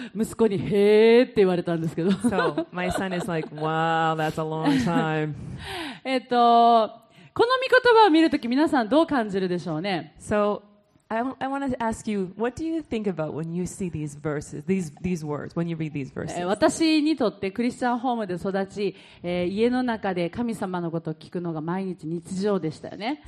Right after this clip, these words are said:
Speaker 2: So, because I was born in a Christian home, these, these words and, of course, the verses in, about God, this is very common for me.
Speaker 1: えー、神様を愛しなさい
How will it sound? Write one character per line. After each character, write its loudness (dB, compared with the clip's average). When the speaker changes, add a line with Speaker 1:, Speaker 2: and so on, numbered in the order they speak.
Speaker 2:
So, 0
because -6
I -2
was -6
born -6
in -4
a -4
Christian -6
home, -6
these, -4
these -4
words -2
and, -8
of -10
course, -6
the -4
verses -4
in, -10
about -6
God, -6
this -8
is -8
very -2
common -8
for -8
me. -12
Speaker 1:
え -6
ー、 -8
神 2
様 2
を -2
愛 2
し -8
な 2
さ 2
い -4